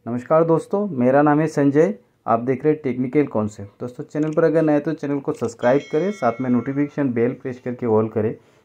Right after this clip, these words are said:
क्योंकि मेरे इस चैनल पे always आपको टीवी and डीटीएच रिलेटेड वीडियोज़ मिलते रहेंगे। So दोस्तों वीडियो को पूरा कंप्लीट एंड तक देखिए, इस वीडियो में मैं step by step बताऊंगा कैसे आप फुल एचडी पिक्चर सेट करेंगे।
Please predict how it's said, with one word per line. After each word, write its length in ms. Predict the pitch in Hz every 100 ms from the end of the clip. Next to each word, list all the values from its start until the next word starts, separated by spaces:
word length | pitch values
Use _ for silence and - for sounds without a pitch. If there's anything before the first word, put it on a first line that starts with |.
| _
क्योंकि 200 | 123 143
मेरे 280 | 131 131 160
इस 120 | 160
चैनल 180 | 151 147
पे 120 | 143
always 340 | 131 135 170 147
आपको 220 | 131 139
टीवी 340 | 127 131 131 147
and 100 | 131
डीटीएच 340 | 120 135 135
रिलेटेड 380 | 135 127 165 147
वीडियोज़ 340 | 127 139 165 143
मिलते 300 | 113 107 110
रहेंगे। 420 | 101 92 85 90 _ _ _ _ 170
So 20 |
दोस्तों 320 | 170 170 208
वीडियो 280 | 143 135 156
को 100 | 160
पूरा 220 | 165 147
कंप्लीट 420 | 143 135 127 135 -
एंड 200 | 127 143
तक 140 | 156
देखिए, 280 | 147 143 151
इस 120 | 120
वीडियो 220 | 123 135
में 80 | 139
मैं 100 | 139
step 300 | 131 139 139
by 100 | 135
step 300 | 127 120 113
बताऊंगा 300 | 101 120 127 143
कैसे 340 | 113 113 131
आप 180 | 143 151
फुल 260 | _ 131 123
एचडी 280 | 117 107 147
पिक्चर 380 | 120 120 139 139
सेट 300 | - 90 -
करेंगे। 460 | 98 87 82 95